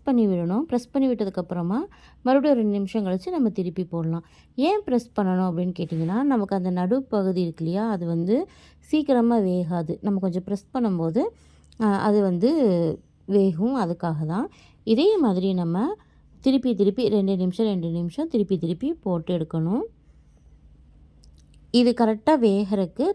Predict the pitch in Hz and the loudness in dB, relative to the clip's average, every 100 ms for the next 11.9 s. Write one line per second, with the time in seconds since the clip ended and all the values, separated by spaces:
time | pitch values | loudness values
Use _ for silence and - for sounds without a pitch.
0 | - 214 202 214 214 190 185 202 311 202 | 0 2 2 2 2 0 0 0 0 0
1 | 196 180 170 170 185 233 170 165 185 254 | 0 0 -2 -2 -2 0 0 -2 0 0
2 | 440 - - - _ _ _ - - _ | -2 -10 -20 -20 _ _ _ -20 -20 _
3 | - - - - 190 202 190 202 190 175 | -20 -20 -10 -2 2 2 2 0 -2 -2
4 | 175 233 285 208 180 175 175 175 170 165 | -2 -2 0 0 0 -2 -2 -2 -4 -2
5 | 240 190 240 262 185 160 170 165 202 - | -4 0 0 0 -4 -4 -6 -6 -6 -6
6 | 156 254 370 214 170 175 175 175 160 160 | -4 -4 -2 -2 -2 -4 -4 -6 -4 -6
7 | 160 214 370 - _ _ _ _ 240 233 | -6 -6 -8 -12 _ _ _ _ -2 0
8 | 226 220 208 208 196 175 220 254 190 175 | 0 0 2 2 0 0 0 0 0 -2
9 | 170 202 196 185 247 427 453 _ _ _ | -2 -2 -2 -2 -2 -4 -8 _ _ _
10 | - 202 185 185 190 165 160 294 226 190 | -6 0 2 2 0 0 -2 -2 0 0
11 | 185 - 175 - 170 165 170 214 180 | -2 -4 -8 -6 -4 -2 -2 -4 -4